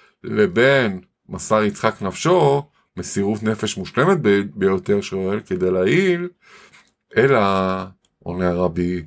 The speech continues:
משום שבאמצעות פתיחת הצינור של מסירות הנפש ממש על ידי אברהם, הרי כל עבודה רוחנית של יהודי, שהוא זרע אברהם, בן ו-, בן ויורש של אברהם, מורשה קהילת יעקב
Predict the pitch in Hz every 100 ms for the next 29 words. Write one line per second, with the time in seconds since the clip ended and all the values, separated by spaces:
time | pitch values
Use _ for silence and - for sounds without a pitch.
0 | - - _ - 98 113 104 104 85 90
1 | 82 - 98 127 - - - - 98 98
2 | 104 107 - 92 87 87 98 98 90 95
3 | 104 110 - 92 101 95 - - - -
4 | - - 90 98 95 90 101 123 120 120
5 | _ - _ 90 95 - - 131 127 101
6 | 95 113 110 98 101 107 110 107 90 87
7 | 90 101 92 - _ _ _ - 92 85
8 | 107 104 104 85 90 98 95 87 82 90
9 | 95 101 95 104 104 - 90 110 110 98
10 | 92 92 104 - 101 92 101 113 113 -
11 | _ - _ - 98 95 92 - 120 107
12 | - 95 104 104 92 92 - 110 104 95